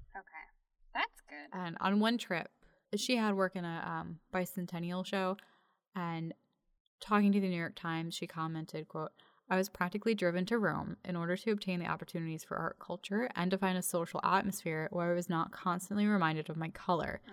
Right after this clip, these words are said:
Speaker 2: The
Speaker 1: Mm.
Speaker 2: land of liberty had no room for a colored sculptor."
Speaker 1: Oh, God.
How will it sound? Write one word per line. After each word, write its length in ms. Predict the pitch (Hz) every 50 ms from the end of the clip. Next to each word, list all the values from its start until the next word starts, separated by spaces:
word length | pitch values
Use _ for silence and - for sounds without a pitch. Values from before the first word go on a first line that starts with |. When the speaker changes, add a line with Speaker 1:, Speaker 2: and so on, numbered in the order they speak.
| 190 185 180 180
Speaker 2:
The 80 | - 185
Speaker 1:
Mm. 40 |
Speaker 2:
land 200 | 185 180 185 196
of 60 | 214 226
liberty 420 | 220 220 226 220 185 165 160 156
had 260 | - - - 170 165 165
no 180 | 170 170 170
room 280 | 165 170 165 160 160 160
for 160 | - - 160
a 40 | 156
colored 400 | - - - 170 170 165 156 143
sculptor." 520 | - - - - - - - - - 160 - - _ _ _ _ _ _ -
Speaker 1:
Oh, 400 | 220 233 240 233 214 196 180 - _ -
God. 540 | - 175 170 170 165 160 156 151 151 160